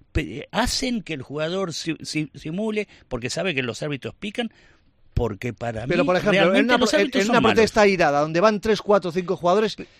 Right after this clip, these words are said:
Speaker 2: ¿qué, qué, qué tiene, cómo tiene que
Speaker 1: Le
Speaker 2: gestionar
Speaker 1: ti-,
Speaker 2: eso el árbitro?
Speaker 1: que saque tarjeta, la regla es clara, tienen que hacer cumplir la, la, la regla. Me parece patético esta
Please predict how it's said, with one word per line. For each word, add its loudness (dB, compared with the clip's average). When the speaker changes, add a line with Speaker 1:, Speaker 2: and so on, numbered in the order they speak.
Speaker 2:
¿qué, 0
qué, 2
qué 0
tiene, 0
cómo 0
tiene 0
que -4
Speaker 1:
Le -8
Speaker 2:
gestionar 2
Speaker 1:
ti-, -2
Speaker 2:
eso -2
el 2
árbitro? 2
Speaker 1:
que 2
saque 0
tarjeta, -2
la 2
regla -2
es 0
clara, 0
tienen -2
que -4
hacer -6
cumplir -2
la, 0
la, -2
la -4
regla. -2
Me -2
parece -2
patético -6
esta -6